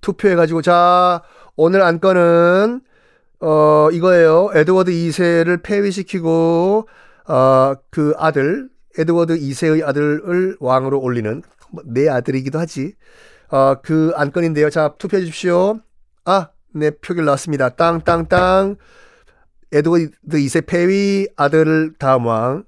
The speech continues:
자, 해산해 주세요." 라고 공식적으로 의회 투표까지 했어요. 자, 이제 의회가 결정된 대로 에드워드 이 세는 끌려 내려옵니다. 그리고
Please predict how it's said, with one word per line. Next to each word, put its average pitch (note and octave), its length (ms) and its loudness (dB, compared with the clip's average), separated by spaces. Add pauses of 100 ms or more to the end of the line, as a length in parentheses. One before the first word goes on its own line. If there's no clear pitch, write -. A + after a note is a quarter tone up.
자, C#3+ 140 -2
해산해 C#3 320 -6
주세요." C#3 460 -4 (280)
라고 D3+ 320 2
공식적으로 G3 640 -2
의회 E3+ 240 2
투표까지 F#3+ 480 -6
했어요. - 260 -12 (2750)
자, - 240 -6 (340)
이제 F#3 280 0
의회가 G#3 440 0
결정된 C3+ 680 -4
대로 C3+ 340 -4 (240)
에드워드 C3 360 0
이 G2+ 100 -6
세는 C3+ 360 -8
끌려 F3+ 300 -4
내려옵니다. D#2+ 640 -10 (360)
그리고 C3 540 0